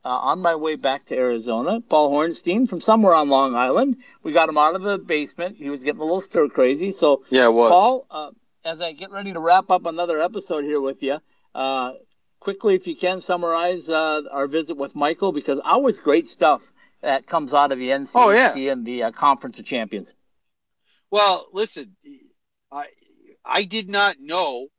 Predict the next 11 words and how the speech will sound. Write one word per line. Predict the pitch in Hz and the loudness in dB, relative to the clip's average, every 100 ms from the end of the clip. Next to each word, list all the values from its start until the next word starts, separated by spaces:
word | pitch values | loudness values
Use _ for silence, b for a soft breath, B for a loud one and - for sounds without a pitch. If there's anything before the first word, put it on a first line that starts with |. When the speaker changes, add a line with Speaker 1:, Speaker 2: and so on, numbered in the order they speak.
| _ _ _ _ _ 135 | _ _ _ _ _ -18
Speaker 2:
that | 127 | -10
Michael | 139 143 151 143 | -6 -6 -6 -8
was | 127 127 | -8 -10
a | |
mind | 123 131 156 170 127 | -6 -4 -4 -6 -8
reader | 120 107 110 | -8 -8 -10
on | 107 | -14
top | _ 120 113 | _ -4 -4
of | 107 | -6
everything | 117 113 110 107 | -6 -6 -10 -6
else | 143 101 - - | -4 -4 -8 -20